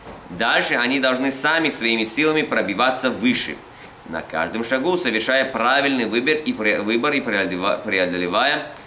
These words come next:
свои соблазны. Но в какой бы семье, где бы человек ни родился, всё равно у него каждый день есть вопрос, как себя вести, что делать. Поскольку такая душа приходит в мир, не за совершённые ею в предыдущем воплощении грехи,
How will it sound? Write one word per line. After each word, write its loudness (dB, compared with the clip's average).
свои -4
соблазны. -2
Но -12
в -12
какой 0
бы 0
семье, 2
где 0
бы -2
человек 2
ни 0
родился, 2
всё 0
равно 4
у 0
него 2
каждый 0
день 2
есть 0
вопрос, -2
как 0
себя 0
вести, -4
что -2
делать. -4
Поскольку 0
такая 0
душа 0
приходит 0
в -8
мир, 2
не 2
за 4
совершённые 2
ею 4
в -6
предыдущем -2
воплощении 2
грехи, 0